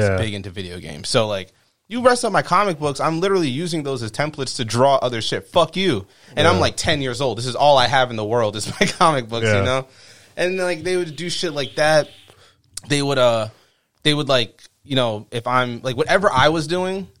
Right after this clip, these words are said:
Speaker 2: they would interfere.
Speaker 1: Yeah.
Speaker 2: If I was walking in the hallway, they would run behind me and, like, like, stand close to me and just, like, follow me.
Speaker 1: Yeah.
Speaker 2: Just follow me. And I'd be like, "Stop following me." And,
Speaker 1: I'm
Speaker 2: like,
Speaker 1: just surprised you didn't have a vasectomy. <laughs>
Speaker 2: I know,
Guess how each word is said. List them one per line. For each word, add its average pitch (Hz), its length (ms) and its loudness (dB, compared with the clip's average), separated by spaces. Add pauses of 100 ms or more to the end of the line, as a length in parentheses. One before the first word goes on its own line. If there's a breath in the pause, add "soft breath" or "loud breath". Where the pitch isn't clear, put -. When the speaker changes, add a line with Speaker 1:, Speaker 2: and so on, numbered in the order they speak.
(100)
Speaker 2:
they 135 140 2
would 120 180 -6
interfere. - 640 -6 (200)
Speaker 1:
Yeah. 95 360 0
Speaker 2:
If 117 120 -4
I 139 100 4
was 131 140 0
walking 131 380 2
in 139 80 -4
the 123 80 2
hallway, 135 400 2
they 127 140 -4
would 110 160 -6
run 117 320 -2
behind 117 440 -2
me 156 260 -8 (360)
and, 117 220 0
like, 98 360 0 (360)
like, 110 280 -2
stand 131 380 -4
close 120 320 -8
to 165 100 -6
me 165 140 -4
and 117 100 -10
just, 98 140 -12
like, - 140 -10
follow 101 380 -6
me. - 280 -8 (180)
Speaker 1:
Yeah. 95 200 -2
Speaker 2:
Just - 260 -10
follow 110 320 -2
me. 92 180 -16
And 110 120 -8
I'd 117 80 -4
be 110 80 -8
like, 110 140 -8
"Stop 247 380 -4
following 202 400 -4
me." 113 100 -10
And, 110 160 -10
Speaker 1:
I'm 113 80 -14
Speaker 2:
like, 107 180 2
Speaker 1:
just 113 120 0
surprised 101 380 2
you 95 80 0
didn't 95 160 0
have 92 180 -2
a 87 200 0
vasectomy. 92 680 -6 (300)
<laughs> - 400 -2
Speaker 2:
I 123 180 2
know, 113 200 2